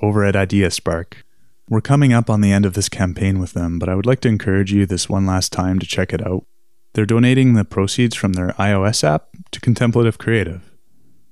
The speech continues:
The app is built to help you get out of creative ruts by suggesting new ideas. With it, you can select contexts and themes to customize it as you like, and focus its idea generation on things that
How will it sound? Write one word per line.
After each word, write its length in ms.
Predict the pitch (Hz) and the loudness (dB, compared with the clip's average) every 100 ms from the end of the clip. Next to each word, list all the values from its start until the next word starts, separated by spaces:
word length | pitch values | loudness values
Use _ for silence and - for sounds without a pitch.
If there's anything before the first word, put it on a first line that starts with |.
| - - | -20 -14
The 180 | - 107 | -2 0
app 240 | 117 - | 0 -2
is 120 | 110 | -4
built 300 | 98 107 113 | 0 -2 -2
to 100 | - | -4
help 220 | 98 104 - | -4 -2 -2
you 100 | 101 | 0
get 180 | 101 | 0
out 140 | 95 98 | 0 -2
of 200 | 95 - | -4 -6
creative 320 | - 104 95 | -4 -2 0
ruts 320 | 113 - - | -2 -2 -6
by 200 | - 85 | -6 -6
suggesting 580 | 90 92 - 98 - 92 | -6 -6 -2 -4 -2 -4
new 160 | 87 87 | -2 -4
ideas. 580 | 80 82 80 80 - - _ _ _ _ _ _ - | -4 -4 -6 -10 -14 -18 _ _ _ _ _ _ -6
With 180 | - 147 | -4 0
it, 140 | 156 156 | 0 0
you 120 | 120 | 0
can 140 | 110 | 0
select 320 | - 110 - | 0 -2 -2
contexts 640 | - 107 110 117 113 - - | -4 0 0 0 -2 -4 -6
and 160 | 87 | -4
themes 440 | - 110 107 104 - | 0 0 0 -2 -10
to 80 | - | -6
customize 520 | 113 - 113 98 95 | -6 -2 0 0 0
it 60 | |
as 180 | 95 92 | -2 -2
you 80 | 87 | -6
like, 400 | 90 90 90 - _ _ - _ - | -4 -4 -6 -14 _ _ -20 _ -6
and 140 | 120 | -6
focus 380 | - 127 131 120 | 0 0 0 -2
its 120 | 113 | 0
idea 340 | 110 95 98 98 | -2 0 0 0
generation 580 | 95 92 90 90 - 90 | 0 -2 -2 -4 -2 -2
on 120 | 87 | -2
things 360 | 104 104 101 | 0 0 0
that 200 | - 104 | -2 -2